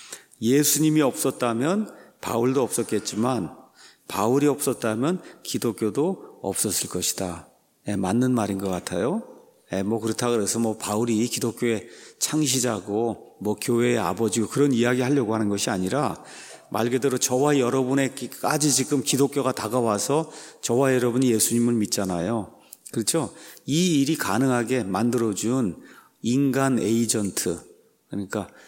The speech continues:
모든 일이 성령님의 은혜 가운데서 이렇게 이루어졌지만 누가 사람이 그 일을 전달을 해야 될 거 아닙니까? 그렇죠? 그 일을 감당한 첫 번째 또 가장 중요한 그런 인물이 바울이다. 그래서 지금 저와 여러분에게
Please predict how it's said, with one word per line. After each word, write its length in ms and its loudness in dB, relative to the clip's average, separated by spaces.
모든 360 2
일이 200 2
성령님의 580 2
은혜 220 2
가운데서 500 0
이렇게 280 -2
이루어졌지만 640 0
누가 320 0
사람이 520 2
그 140 2
일을 200 2
전달을 440 -2
해야 140 0
될 120 2
거 120 -6
아닙니까? 460 -4
그렇죠? 340 0
그 160 0
일을 220 4
감당한 500 0
첫 240 -6
번째 480 0
또 80 -4
가장 400 2
중요한 500 2
그런 280 0
인물이 420 2
바울이다. 840 -4
그래서 460 -2
지금 240 0
저와 380 0
여러분에게 720 0